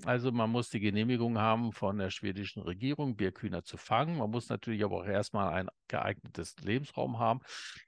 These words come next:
Da hatte man sehr lange darauf hingearbeitet. Das Not-, Naturschutzgebiet Lange Rhön ist ungefähr dreitausend Hektar groß. Der Birkhund-Lebensraum ungefähr dreizehnhundert Hektar.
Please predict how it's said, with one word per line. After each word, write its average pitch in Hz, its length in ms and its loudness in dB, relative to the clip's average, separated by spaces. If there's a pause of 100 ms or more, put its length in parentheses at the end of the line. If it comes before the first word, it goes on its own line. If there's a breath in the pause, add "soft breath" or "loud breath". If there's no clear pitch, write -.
(160)
Da 98 120 0
hatte 123 200 0
man 107 180 4
sehr 98 180 4
lange 110 220 4
darauf 107 260 0
hingearbeitet. 113 720 2
Das 95 140 -4
Not-, 117 400 -4
Naturschutzgebiet 101 1120 -6
Lange 98 380 -2
Rhön 107 360 -2
ist - 160 -12
ungefähr 95 320 -6
dreitausend 95 720 0
Hektar 139 320 -4
groß. 107 380 -4
Der 80 140 -6
Birkhund-Lebensraum 85 1120 -4 (200)
ungefähr 95 760 -4 (260)
dreizehnhundert 120 880 -2 (320)
Hektar. 113 500 0